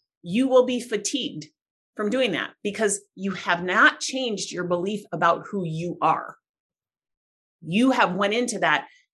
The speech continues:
with a belief of, "I can do anything for a certain amount of time," which is true. <laughs> But I want to teach you that you're a human being that can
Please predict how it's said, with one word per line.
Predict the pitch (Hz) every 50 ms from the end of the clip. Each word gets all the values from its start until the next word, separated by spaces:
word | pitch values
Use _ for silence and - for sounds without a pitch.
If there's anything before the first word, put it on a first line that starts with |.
| _ _
with | - 180 185 180
a | 170
belief | 151 170 170 180 208 208 202 -
of, | 165 156 143 143 - -
"I | 160 175 190
can | - 185 165
do | 156 160 160 165
anything | 202 220 202 170 - - 147 139 147 143
for | 151 151 143
a | 151
certain | - - 160 - - 156
amount | 165 147 143 131 131
of | - -
time," | - 214 190 127 - - - 156 - _ _ _ _ _ _ _ _ _ _ _ -
which | 180 196 -
is | 202 196 -
true. | - 403 415 359 - - - - - _ _ _ _ _ _ _ -
<laughs> | 254 247 208 - - - - - - - - - _
But | - 208
I | 226 254 285 320
want | 311 302 294 262
to | 254
teach | 262 269 214 - -
you | 208 190 180 180 190 190 - _ _ _
that | 202 185 185
you're | 208 277 269 233
a | 202
human | - - 269 254 233 196 170 170
being | 160 196 202 233 277 311 359 370 381 - _ _ _ _ _ _ _ -
that | 226 208 - - -
can | - 226 196 190 190